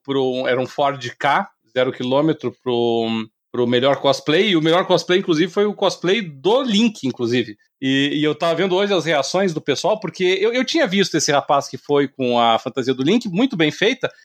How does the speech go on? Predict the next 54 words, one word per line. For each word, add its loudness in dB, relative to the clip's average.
mas 0
eu 2
jamais 0
imaginaria 0
que -2
ele 0
ganharia 0
o -2
título -8
de -6
melhor 2
cosplay 0
da 2
C -4
C -2
X -8
P. 0
E, -2
e 0
eu 2
vi 0
que -8
muita 0
gente 0
se -8
surpreendeu, 0
mas 0
daí 0
eu -2
tava 0
lendo 0
com -8
mais 0
calma, 0
e -2
os -2
caras 2
me 2
disseram 0
que -8
o -12
cara, 0
ele 0
estudou -2
qual 0
era 2
o -6
tecido -2
que -14
o 2
Link 0
<laughs> -18
provavelmente 0
usaria 0